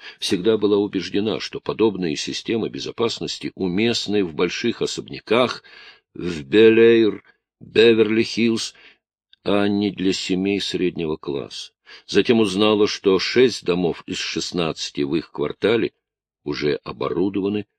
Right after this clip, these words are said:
высокотехничной защитой. Теперь светящиеся зелёные буквы на полосе монитора изменились с "безопасно" на гораздо менее утешительное "готов к защите".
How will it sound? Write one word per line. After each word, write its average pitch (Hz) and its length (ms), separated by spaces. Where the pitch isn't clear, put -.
высокотехничной 78 920
защитой. - 680
Теперь 90 340
светящиеся 78 800
зелёные 78 460
буквы 76 480
на 85 140
полосе 80 460
монитора 78 640
изменились 71 800
с - 340
"безопасно" 85 960
на 76 140
гораздо 78 680
менее 71 460
утешительное 64 840
"готов - 720
к 78 120
защите". 69 720